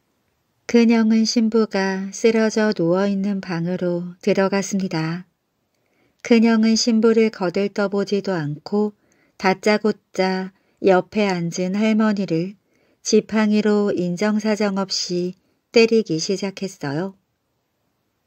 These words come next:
그 광경에 주변 사람들이 깜짝 놀라 소리쳤습니다.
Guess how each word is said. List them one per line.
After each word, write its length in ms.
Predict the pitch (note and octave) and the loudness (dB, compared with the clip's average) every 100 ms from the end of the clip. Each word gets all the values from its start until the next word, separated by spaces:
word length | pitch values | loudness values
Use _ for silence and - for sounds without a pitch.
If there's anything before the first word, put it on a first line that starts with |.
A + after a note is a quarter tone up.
| _ _ | _ _
그 180 | - G#3+ | 4 4
광경에 1000 | G#3 G3+ F#3 G#3 G3+ F#3+ F#3+ F#3+ F#3+ F#3+ | 4 -2 0 0 0 -2 -4 -4 -8 -12
주변 440 | - G3 G3 G3+ | -6 -2 0 0
사람들이 760 | G#3 A3 A3 G#3 G#3 G3+ F#3+ F#3+ | 0 -2 0 -2 -2 -2 -2 -4
깜짝 440 | G#3 G#3 G#3 G#3+ G3+ | -4 -4 -2 -2 -2
놀라 480 | D#3+ D3+ F3 G#3 G#3 _ _ _ _ _ - | -2 0 -2 -2 -6 _ _ _ _ _ -2
소리쳤습니다. 1120 | A#3 A3+ G#3+ A3+ G#3+ G#3 G3+ F3 E3+ E3+ | 2 4 2 0 -4 -4 -4 -2 -4 -6